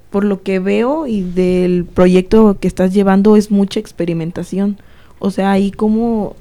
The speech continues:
eh, me surgió la duda, ¿cómo es que,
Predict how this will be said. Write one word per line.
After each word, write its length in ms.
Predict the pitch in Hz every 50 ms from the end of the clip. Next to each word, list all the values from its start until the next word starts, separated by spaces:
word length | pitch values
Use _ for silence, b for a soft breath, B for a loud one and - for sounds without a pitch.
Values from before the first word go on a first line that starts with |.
| -
eh, 440 | - - 190 185 180 175 - - - -
me 140 | 196 196
surgió 300 | 185 - 190 185 185 208
la 120 | 196 202 190
duda, 300 | 196 196 196 196 185 - -
¿cómo 460 | - 214 208 208 214 220 220 220 220 208
es 180 | 202 202 -
que, 440 | - - - 220 220 220 202 180